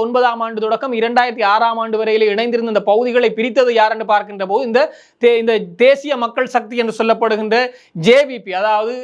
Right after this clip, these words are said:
அஹ், மக்கள் விடுதலை முன்னணி என்று முன்னர் இருந்தார்கள், இப்போது தேசிய மக்கள் சக்தி என்று களத்தில் இறங்குகின்றார்கள். அப்படி இருக்கின்ற போது இந்த அனுரகுமார் திசாநாயக்கனுடைய தலைவராக இருக்கின்றார். அவருடைய முன்னைய தலைமைகளும் முன்னைய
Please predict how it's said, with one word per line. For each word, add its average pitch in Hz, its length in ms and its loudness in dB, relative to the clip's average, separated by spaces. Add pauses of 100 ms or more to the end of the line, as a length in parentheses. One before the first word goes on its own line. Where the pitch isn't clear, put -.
(120)
அஹ், 208 100 -6 (220)
மக்கள் 285 340 0 (120)
விடுதலை 247 420 2
முன்னணி 233 300 -4
என்று 214 180 -2
முன்னர் 226 240 0
இருந்தார்கள், 220 420 2
இப்போது 247 180 -2 (120)
தேசிய 247 320 0
மக்கள் 214 240 -2
சக்தி 208 240 -4
என்று 240 160 2 (500)
களத்தில் 240 320 4
இறங்குகின்றார்கள். 208 560 2
அப்படி 269 220 0
இருக்கின்ற 254 320 -2
போது 254 180 0
இந்த 233 140 4
அனுரகுமார் 247 480 -2 (120)
திசாநாயக்கனுடைய 240 720 0
தலைவராக 226 420 2
இருக்கின்றார். 185 260 -8 (360)
அவருடைய 285 260 4 (120)
முன்னைய 294 440 -2 (140)
தலைமைகளும் 254 640 0
முன்னைய 254 240 -2